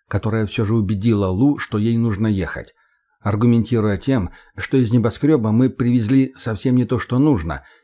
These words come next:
и большую часть напутали. Дедушка Лу выступал в роли проводника, а я получился этаким V I P клиентом благодаря двум телохранительницам. Амазонки чуть ли не костьми под броню бросились, но одного меня не отпускали.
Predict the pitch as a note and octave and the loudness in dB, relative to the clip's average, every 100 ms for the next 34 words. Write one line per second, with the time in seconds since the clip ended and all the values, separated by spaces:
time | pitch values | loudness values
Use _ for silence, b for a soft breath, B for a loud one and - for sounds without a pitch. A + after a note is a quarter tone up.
0 | _ B2+ A2 B2+ - A#2+ - B2 G#2 A#2 | _ 0 2 2 0 -4 -2 -4 -2 -4
1 | A2+ C#3 B2 F2 A#1 - _ _ _ _ | -4 -2 -4 -4 -8 -18 _ _ _ _
2 | - A2+ A2 - G#2+ A2+ A2 G2+ - G2 | -2 0 0 -4 -2 0 0 -2 -4 -4
3 | G#2+ G2+ G2+ A2 G2 G2 G2 F#2 F#2+ F2 | -2 -2 0 0 0 -2 -2 0 -2 -2
4 | D2 - _ _ - C3+ D#3+ D#3+ A#2 A2+ | -6 -10 _ _ -4 -2 0 0 0 0
5 | - C#3+ - - A#2+ A2+ A#2+ A2+ B B | 0 0 -2 -4 -2 -2 0 0 B B
6 | B - B2+ C#3 A2+ - C3 B2+ A2+ G#2 | B 0 4 4 2 0 0 0 2 2
7 | B2 C3 C3 A#2+ A2 G#2+ G#2+ G#2+ F#2 A2 | 2 0 -2 -2 0 0 2 0 0 0
8 | B2 A2 A2 G2 G#2+ A2+ F2 E2 D#2+ - | 0 0 -2 -2 0 0 0 -6 -8 -12
9 | - - b b b B2+ B2+ A#2+ C#3+ B2+ | -18 -20 b b b 2 4 4 2 2
10 | C3 - C3 C3 B2+ B2+ - A#2+ - C3 | 0 0 0 4 4 4 0 -4 0 4
11 | B2 G2+ - G2+ G#2 G#2 G2+ F2 F#2 - | 4 4 -2 0 2 4 2 0 -2 -6
12 | C#2+ B1+ - _ - A2+ G#2 G2 A#2 C3+ | -12 -14 -16 _ -2 2 2 2 2 2
13 | D#3+ D3+ - A#2+ A#2 B2 B2 A2+ - A#2 | 2 0 2 4 4 4 2 0 -8 -6
14 | - F2+ D2 - | -4 -4 -4 -12